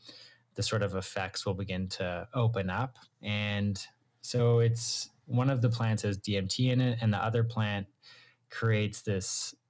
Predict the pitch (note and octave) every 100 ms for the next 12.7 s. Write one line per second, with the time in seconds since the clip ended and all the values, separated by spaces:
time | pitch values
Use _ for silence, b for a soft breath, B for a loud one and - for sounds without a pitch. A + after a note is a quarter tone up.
0 | - G#2 F#2+ F2+ F2+ F2 F2+ _ _ _
1 | _ _ _ - - - - - A#2 A2+
2 | G#2 F#2+ G2 G2 F#2 G#2+ G2+ - F#2+ F#2+
3 | - G#2 F#2 F#2+ F#2+ G2 F#2+ F#2+ G2 G2+
4 | - - A2+ A#2 B2+ C3+ C3+ A2+ G2 G2
5 | G2+ G2 - - - _ _ - - _
6 | A2+ G#2 G2 G2 G2+ G2 G#2+ G2 F#2+ F#2+
7 | F#2+ F#2 - B2 B2 B2 - B2+ B2+ A#2
8 | B2+ C#3 C3+ - A#2+ A2 G#2 G2 B B
9 | B B B B B _ - A2 G2+ -
10 | - F#3 - A#2 A#2 A#2 A2+ G2+ G#2+ G2
11 | - G2+ F#2+ - G#2+ G2 G2+ F#2+ - G2+
12 | F#2+ F#2 F#2 F2+ - - -